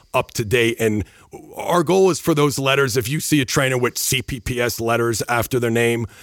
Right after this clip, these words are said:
we want it to mean something. We don't want them to just be a bunch of letters. So, uh, it's been our life's work. I appreciate you letting me, you know, take the time to, um,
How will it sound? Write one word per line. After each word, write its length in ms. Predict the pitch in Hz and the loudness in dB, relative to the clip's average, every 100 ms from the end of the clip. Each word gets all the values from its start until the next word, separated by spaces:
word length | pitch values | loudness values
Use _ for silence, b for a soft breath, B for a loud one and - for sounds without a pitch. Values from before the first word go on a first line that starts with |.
| B - | B -8
we 140 | 127 | -6
want 260 | 123 127 139 | 0 0 0
it 100 | - | -2
to 80 | 120 | -4
mean 260 | 113 117 107 | 0 0 0
something. 440 | - 92 87 95 | -2 -4 -4 -4
We 80 | 107 | 0
don't 120 | 110 | 0
want 240 | 110 104 | 0 0
them 140 | 95 107 | 0 0
to 140 | 107 | -2
just 220 | 107 104 | -4 -2
be 120 | - 104 | 0 0
a 60 | |
bunch 260 | 92 107 - | 2 0 -2
of 100 | 92 | -2
letters. 420 | 92 98 95 85 | -2 0 -2 -4
So, 380 | - 107 95 90 B B B - | -2 0 2 0 B B B -8
uh, 220 | 98 98 | -4 -4
it's 120 | 104 | -4
been 180 | - 156 | 0 0
our 120 | 139 | 2
life's 340 | 131 131 127 - | 2 0 0 -2
work. 320 | 120 123 117 | 0 2 0
I 80 | 113 | -2
appreciate 420 | - 131 - 117 | -2 -2 0 0
you 100 | 110 | 0
letting 200 | 110 107 | 0 0
me, 260 | 110 104 104 | -2 -2 -4
you 100 | 113 | -2
know, 80 | 101 | 0
take 220 | - 113 | 0 -2
the 80 | 101 | -4
time 340 | - 107 104 | -2 0 0
to, 360 | 92 - 107 104 | -2 -2 0 0
um, 300 | 98 95 95 | 0 -2 -6